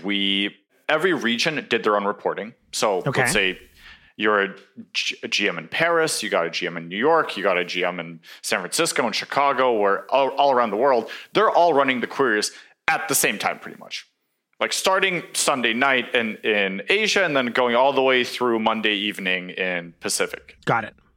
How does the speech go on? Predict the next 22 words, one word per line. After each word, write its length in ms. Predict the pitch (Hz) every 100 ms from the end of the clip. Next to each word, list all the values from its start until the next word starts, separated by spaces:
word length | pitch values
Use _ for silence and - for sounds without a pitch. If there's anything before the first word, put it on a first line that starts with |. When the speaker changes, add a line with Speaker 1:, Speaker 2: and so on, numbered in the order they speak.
| _ _ _ _ _ _ _ -
Speaker 1:
And 220 | 131 127
so 500 | 117 147 131 123 117 - - _ _ _ _ _ _ -
they're 260 | 123 202
all 120 | 240 208
running 220 | 160 160
their 100 | 139
queries 240 | 135 139
at 80 | 113
the 60 | -
same 180 | 143 143
time. 220 | 196 180
So 320 | - 151 127
we 200 | 127 214
at 80 | 233
some 140 | 190
point 140 | 165 147
just 160 | 127
instituted 300 | 151 131 139 131
a 40 |
policy 320 | 131 127 123 127
that 100 | 110
says, 220 | 113